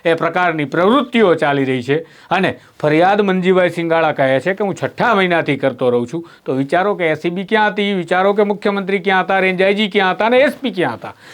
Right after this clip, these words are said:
ગીર સોમનાથ એ સી પી એવું કહેતા હોય કે મને તો કંઈ ભાઈ સાહેબ ખબર નહોતી, તો એમના પર પણ હવે શંકા કરવી જોઈએ કે તમને મંજીભાઈ આરોપ કરે છે કે મેં ફરિયાદ કરી છે, તો તમે ત્યારે શું કર્યું? નિવેદન લખાવવા માટે જાય છે ત્યારે મંજીભાઈને કહેવામાં આવે છે એન કે ગોસ્વામી દ્વારા,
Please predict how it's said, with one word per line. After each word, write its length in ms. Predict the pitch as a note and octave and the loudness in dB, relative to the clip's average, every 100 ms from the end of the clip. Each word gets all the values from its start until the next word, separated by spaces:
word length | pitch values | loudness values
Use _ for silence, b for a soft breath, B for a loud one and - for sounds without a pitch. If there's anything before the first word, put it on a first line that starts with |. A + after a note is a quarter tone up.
| B | B
ગીર 160 | E3+ A3 | 0 0
સોમનાથ 400 | G3+ F#3+ F#3 F3 | 2 0 -2 0
એ 120 | E3+ | -2
સી 60 | E3 | -2
પી 140 | F3 | -2
એવું 160 | D#3+ D#3 | -2 0
કહેતા 340 | D#3 - G#3+ | 0 2 2
હોય 160 | F#3+ D#3+ | 2 2
કે 80 | D#3 | -2
મને 260 | D3+ G#3+ | -2 -2
તો 120 | G#3 | -4
કંઈ 160 | F#3+ D#3 | -6 -4
ભાઈ 160 | C#3+ C#3 | -4 -4
સાહેબ 260 | D3+ D#3+ | -2 -2
ખબર 300 | - E3 B3+ | -2 0 2
નહોતી, 400 | G#3+ D3+ D3 G3 B B | 2 2 0 -4 B B
તો 100 | F#3 | 2
એમના 360 | E3 F#3 A3 G3+ | 4 4 2 2
પર 160 | E3+ D3 | 0 0
પણ 220 | D3+ C3+ | 0 0
હવે 140 | C#3 | 0
શંકા 360 | C3 D3+ C#3+ C#3+ | -2 -4 0 0
કરવી 280 | E3+ A#3 F#3 | 2 0 0
જોઈએ 260 | D3+ D3+ | 0 -2
કે 120 | D#3+ | -4
તમને 400 | E3 C3+ C3+ B2+ B B - | -6 -6 -4 -6 B B -2
મંજીભાઈ 480 | E3+ F#3+ A3+ G3 E3 | 0 2 4 4 4
આરોપ 360 | E3+ B3 E3 | 4 2 2
કરે 180 | F3+ D3 | 0 0
છે 120 | D3+ | 0
કે 80 | D3 | -2
મેં 140 | C#3 | -4
ફરિયાદ 420 | C3+ C#3+ F3+ G3+ F3 | -4 0 2 0 0
કરી 180 | D#3+ | -4
છે, 120 | D#3 D#3 | -4 -10
તો 120 | C#3 | -10
તમે 220 | D3 C#3+ | -10 -10
ત્યારે 240 | E3 E3+ | -6 -6
શું 180 | E3 C#4 | -4 -2
કર્યું? 300 | A#3 D#3 A2+ b b b - | 0 0 -4 b b b -2
નિવેદન 400 | E3 G3+ D4+ D#4 | 2 4 4 4
લખાવવા 420 | C#4+ C#4 C#4+ C#4 | 4 2 4 4
માટે 300 | C4 B3+ B3+ | 2 2 4
જાય 160 | A#3+ A#3+ | 4 4
છે 140 | A#3+ | 2
ત્યારે 200 | A3+ A3 | 2 0
મંજીભાઈને 540 | G#3 G3+ G3 F#3+ F#3 | -2 -2 0 2 0
કહેવામાં 480 | C#3+ D#3 F3+ B3+ B3+ | 0 2 4 4 4
આવે 180 | B3 B3+ | 4 4
છે 100 | A#3+ | 4
એન 160 | A#3+ A3+ | 2 2
કે 100 | A3+ | 2
ગોસ્વામી 460 | G#3 G3+ F#3 C#3+ | 2 2 -2 -2
દ્વારા, 280 | B2 A2 | -6 -8